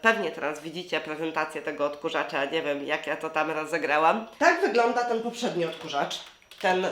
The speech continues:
ten Jigo, który wam już pokazywałam. I on jak widzicie jest leciutki i tutaj ma tą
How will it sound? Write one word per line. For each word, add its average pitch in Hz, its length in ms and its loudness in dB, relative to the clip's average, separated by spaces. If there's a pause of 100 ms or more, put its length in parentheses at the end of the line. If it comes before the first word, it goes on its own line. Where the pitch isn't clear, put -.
ten 208 220 2
Jigo, 151 380 -2
który 165 280 -2
wam 180 240 4
już 170 100 -2
pokazywałam. 143 760 -4 (460)
I 202 160 -2
on 254 240 8
jak 214 180 4
widzicie 208 280 -2
jest 196 180 -2
leciutki 233 760 0 (500)
i 220 100 0
tutaj 277 380 4
ma 208 180 2
tą 208 380 4